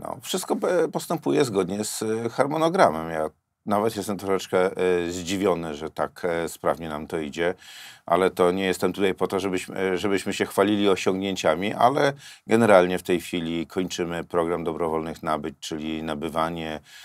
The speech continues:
ziemi na terenie, e, przyszłego lotniska i, i wokół tego lotniska.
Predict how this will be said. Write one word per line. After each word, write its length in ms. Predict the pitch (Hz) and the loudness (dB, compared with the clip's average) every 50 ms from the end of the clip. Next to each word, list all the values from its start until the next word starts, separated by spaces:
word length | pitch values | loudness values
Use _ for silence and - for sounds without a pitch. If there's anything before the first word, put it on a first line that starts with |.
| - - _ _ | -20 -20 _ _
ziemi 800 | - 85 82 76 80 92 90 87 82 87 85 85 87 85 85 85 | -6 -6 -4 -2 0 0 2 2 0 -2 -4 -4 -4 -4 -6 -6
na 800 | 85 82 82 80 78 80 80 80 80 80 80 80 80 80 80 76 - | -6 -4 -4 -2 -2 -2 -2 -2 -4 -4 -4 -4 -4 -4 -6 -8 -8
terenie, 580 | - 90 82 80 82 82 82 85 82 80 78 78 78 | -4 -2 0 2 2 0 0 -2 -4 -4 -4 -4 -4
e, 1120 | 80 80 80 78 78 80 80 80 80 80 78 78 78 78 78 78 78 78 78 78 78 78 76 - | -4 -2 -2 -2 -2 -2 -2 -2 -2 -4 -4 -4 -4 -6 -6 -6 -6 -6 -6 -6 -8 -8 -10 -10
przyszłego 560 | - - 95 - - - 87 85 85 90 92 | -8 -8 -8 -6 0 0 0 2 2 2 2
lotniska 920 | 92 90 - - - 87 80 - - - - - 76 73 76 78 80 80 - | 2 2 0 -2 -8 -8 -8 -8 -8 -10 -4 -2 0 0 2 2 0 -2 -4
i, 320 | - 87 85 80 80 - - | -6 -8 -6 -6 -6 -6 -6
i 420 | - - 80 80 80 80 80 80 76 | -8 -8 -6 -6 -6 -6 -6 -8 0
wokół 320 | 73 85 80 - - 82 | 0 0 0 0 -6 -4
tego 260 | - 80 76 80 85 | -4 -4 -2 0 -2
lotniska. 680 | 78 76 73 - _ - 65 - - - 76 71 78 | -2 -2 -6 -8 _ -16 -16 -16 -10 -4 0 0 0